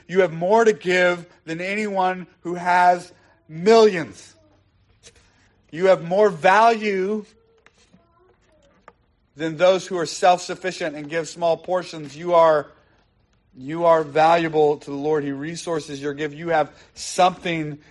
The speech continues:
to bring to him because of this wedding feast. You can bring offerings. So they are able to bring offerings,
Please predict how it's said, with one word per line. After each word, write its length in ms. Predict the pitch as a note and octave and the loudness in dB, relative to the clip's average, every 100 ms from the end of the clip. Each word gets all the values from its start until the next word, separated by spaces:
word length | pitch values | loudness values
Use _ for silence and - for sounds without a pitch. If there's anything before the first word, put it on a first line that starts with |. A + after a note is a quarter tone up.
| _ - | _ -8
to 140 | D#3 | -6
bring 560 | C3+ D#3 F#3 F#3 F3+ D#3 | -2 2 2 0 -4 -6
to 160 | D#3 | -6
him 460 | D3 C#3+ C3 B2+ A#2+ _ _ - | -2 0 -2 -6 -16 _ _ -6
because 760 | D3 - F3+ F3 D#3 C#3 - _ _ | -4 4 6 6 4 -2 -12 _ _
of 100 | D3+ | -4
this 300 | C#3+ D3+ - _ _ _ | -2 -4 -6 _ _ _
wedding 400 | C#3 F3 F3+ D#3 | 2 2 2 -6
feast. 440 | - C#3+ B2+ - | -6 -8 -8 -14
You 100 | D3+ | -12
can 140 | D#3 C#3+ | -12 -6
bring 400 | E3 F3 E3 D3+ _ - | -4 -4 -6 -12 _ 2
offerings. 840 | E3 E3+ - C#3 B2+ B2 B2+ - _ _ _ _ _ _ _ _ _ _ _ _ _ _ _ | 4 4 0 -8 -8 -14 -20 -20 _ _ _ _ _ _ _ _ _ _ _ _ _ _ _
So 100 | C3 | 2
they 140 | D#3 | 4
are 100 | D#3 | 4
able 420 | D#3 F3+ E3+ E3+ | 4 2 4 2
to 100 | - | 0
bring 300 | D3 E3 E3 | -8 -4 -2
offerings, 800 | D#3+ E3 D#3+ E3 D3 C3+ C3 - | 4 4 2 -2 -4 -4 -8 -20